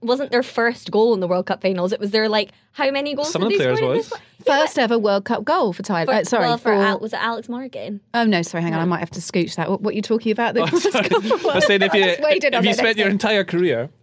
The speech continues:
Speaker 2: and you, you know, you get to the pinnacle is playing at a World Cup finals, right? And then you score, I think you're entitled to celebrate, no matter if it's the twelfth goal or the
Speaker 3: Yeah, I mean, they are experienced scorers, the U S A. To get five goals,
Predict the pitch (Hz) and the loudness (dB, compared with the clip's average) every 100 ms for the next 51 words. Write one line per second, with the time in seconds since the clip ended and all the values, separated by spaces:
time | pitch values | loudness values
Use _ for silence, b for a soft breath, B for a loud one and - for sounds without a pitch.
0 | 147 143 135 131 - 147 135 156 - - | -4 0 2 0 0 0 2 0 -2 -6
1 | 160 143 180 170 147 131 127 - - 135 | -4 -2 0 0 2 2 0 -2 -2 0
2 | 131 135 135 - - 165 131 117 131 165 | 0 0 0 -4 0 0 0 0 0 0
3 | 147 143 135 - - 170 120 131 151 160 | 0 0 0 0 0 2 4 2 0 -4
4 | 190 185 190 220 226 202 160 127 117 117 | -2 0 0 0 0 -2 -2 0 0 0
5 | 117 147 160 170 160 135 127 127 - 120 | -2 -2 -2 0 0 0 -2 -6 -2 -2
6 | 120 - 120 120 117 113 113 107 B B | -2 -2 0 2 2 0 -2 -4 B B
7 | B B 359 254 277 269 226 196 269 247 | B B 0 2 2 2 0 0 2 4
8 | 240 220 - 240 208 190 - - 185 165 | 2 0 0 2 4 2 -2 0 2 4
9 | 156 165 170 151 156 156 151 135 160 B | 2 0 0 0 0 -2 -2 -2 -4 B
10 | B - 233 262 - 247 214 190 175 95 | B -4 -2 -2 -2 -2 0 0 -2 -2
11 | - 165 | -6 -8